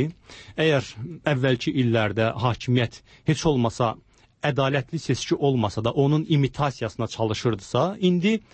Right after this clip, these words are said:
hətta əvvəlki illərdə mövcud olan vəziyyətin daha da pisləşməsi prosesi baş verir. Biz bunu o zaman müşahidə elədik ki, son illərdə siyasi partiyaların hamısı mərkəz qərargahlarından məhrum edildi.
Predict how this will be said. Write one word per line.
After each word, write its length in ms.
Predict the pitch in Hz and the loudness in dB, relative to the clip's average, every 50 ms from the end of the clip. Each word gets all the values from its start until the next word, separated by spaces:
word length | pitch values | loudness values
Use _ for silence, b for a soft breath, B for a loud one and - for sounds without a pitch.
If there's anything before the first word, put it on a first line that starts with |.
| B B B B | B B B B
hətta 400 | 202 214 214 - _ 220 214 - | -2 -2 -2 -2 _ -2 0 2
əvvəlki 480 | 165 160 151 143 160 156 151 - 185 175 | 0 -2 0 2 0 0 0 0 0 0
illərdə 360 | 165 147 139 131 123 135 139 | 2 2 0 2 2 2 2
mövcud 360 | 139 147 160 156 135 135 175 160 | 4 4 2 2 0 -2 0 0
olan 280 | 151 143 147 139 131 | 2 2 2 2 2
vəziyyətin 400 | 135 135 127 139 135 120 185 160 | 0 0 2 0 0 0 0 0
daha 200 | - 143 147 175 165 | 0 0 0 0 -2
da 80 | 135 - | -2 -4
pisləşməsi 480 | - - 135 117 - 127 110 - 123 | -2 -2 -2 0 0 -2 -2 -2 -2
prosesi 400 | - - 101 - - 90 - 101 | -2 0 -2 -2 -4 -6 -4 -2
baş 240 | 98 95 92 - - | -2 -2 -2 -2 -4
verir. 260 | 92 87 87 87 - - b b b b b b b b b b _ _ _ _ _ - - - - - | -4 -6 -6 -8 -12 -16 b b b b b b b b b b _ _ _ _ _ -18 -18 -18 -4 -2
Biz 200 | 170 202 175 160 | 0 0 0 2
bunu 300 | 165 165 170 170 180 - - _ _ _ | 2 4 4 4 2 0 -4 _ _ _
o 100 | 165 156 | 2 2
zaman 260 | 139 143 131 127 123 | 2 2 0 0 0
müşahidə 460 | 123 123 117 - 123 117 120 120 123 | 0 -2 0 0 0 0 2 2 2
elədik 240 | 120 113 107 113 - - | 2 2 0 -2 -6 -4
ki, 160 | - 123 123 135 135 - B B B B B B B B B B - 123 | 0 2 2 2 2 -2 B B B B B B B B B B -4 0
son 180 | - - 165 156 | 2 2 2 4
illərdə 640 | 143 131 127 120 120 113 110 104 127 135 147 156 - | 2 0 0 2 0 0 2 2 2 2 2 0 -4
siyasi 420 | - - 143 131 127 117 - 156 - | -2 0 0 2 2 0 -2 -6 -4
partiyaların 680 | - - 135 131 123 - 123 113 113 113 113 123 131 143 - - | -2 -2 -2 -2 0 -2 -2 0 2 2 2 0 -2 -4 -2 0
hamısı 400 | 135 139 131 113 - - 127 135 151 - | 0 0 0 0 0 0 0 0 0 0
mərkəz 400 | 123 113 120 - - 131 123 107 | 0 0 0 0 0 -2 -2 0
qərargahlarından 800 | - 110 107 104 101 104 107 95 107 107 101 95 95 101 107 107 101 98 | 0 0 0 0 0 -2 -2 0 0 0 0 0 -2 0 0 2 2 2
məhrum 300 | 87 85 95 101 92 90 | 0 0 0 0 0 0
edildi. 320 | 87 90 82 80 85 85 | 0 -2 -4 -2 -2 -4